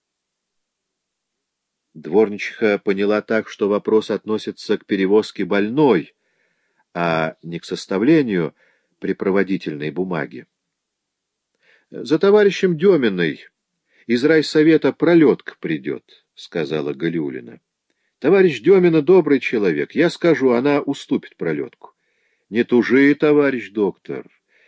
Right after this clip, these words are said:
перевезём твою больную". О, я не о том. Я только об уголке, где можно было бы написать направление. Но если будет и пролётка...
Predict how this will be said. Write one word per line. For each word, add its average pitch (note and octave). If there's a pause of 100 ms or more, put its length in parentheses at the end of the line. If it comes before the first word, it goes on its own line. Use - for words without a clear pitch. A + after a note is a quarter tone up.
(140)
перевезём F2+
твою E3
больную". A#2+ (880)
О, G#2
я F2+
не E2
о C#2
том. D#2+ (1200)
Я F#2+
только A2+
об G2+
уголке, G2+
где F2+
можно G2
было G#2
бы F#2+
написать F#2+
направление. G2 (920)
Но F2
если G#2
будет G#2+
и G2+
пролётка... F2+